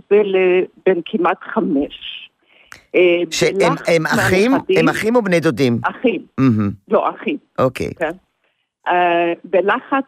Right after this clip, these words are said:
Speaker 1: הנכדים לקחתי גורת כלבים.
Speaker 2: שתגור
Speaker 1: ו-
Speaker 2: איפה?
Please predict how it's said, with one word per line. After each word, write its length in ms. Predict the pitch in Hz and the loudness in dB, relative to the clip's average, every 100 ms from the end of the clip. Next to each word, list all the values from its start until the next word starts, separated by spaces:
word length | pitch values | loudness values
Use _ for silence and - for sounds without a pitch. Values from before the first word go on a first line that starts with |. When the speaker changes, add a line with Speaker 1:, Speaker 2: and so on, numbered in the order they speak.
| - | -4
Speaker 1:
הנכדים 1080 | 190 202 208 - 165 - 247 294 254 285 339 _ _ _ _ - | -4 -4 -10 -12 -14 -4 0 2 0 -4 -8 _ _ _ _ -8
לקחתי 760 | 180 196 262 302 - 302 285 285 202 | -8 -2 -2 -2 -6 -2 -2 -2 -8
גורת 460 | - 330 202 226 - - | 0 2 2 -2 -4 -8
כלבים. 480 | 180 160 143 147 151 - _ _ _ _ _ _ _ _ _ _ _ _ _ _ - | -2 -2 -2 -8 -8 -16 _ _ _ _ _ _ _ _ _ _ _ _ _ _ -6
Speaker 2:
שתגור 640 | 147 - - 156 156 185 143 | 0 2 4 4 4 4 4
Speaker 1:
ו- 40 | |
Speaker 2:
איפה? 360 | 143 143 143 | 4 2 2